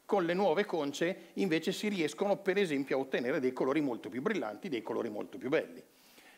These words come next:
Eh, le, le novità sono veramente tante da questo punto di vista.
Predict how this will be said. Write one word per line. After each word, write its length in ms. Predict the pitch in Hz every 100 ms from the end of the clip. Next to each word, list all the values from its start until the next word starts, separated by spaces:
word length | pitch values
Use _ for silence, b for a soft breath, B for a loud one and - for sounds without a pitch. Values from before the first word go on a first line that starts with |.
| -
Eh, 560 | 143 131 123 120 117 120
le, 420 | 131 135 147 135 135
le 180 | 139 151
novità 400 | 151 139 151 165
sono 460 | - 127 135 135 -
veramente 560 | 117 123 135 127 -
tante 320 | - 113 101
da 100 | 104
questo 260 | 101 110 101
punto 280 | 95 101 95
di 80 | 104
vista. 500 | 139 139 165 170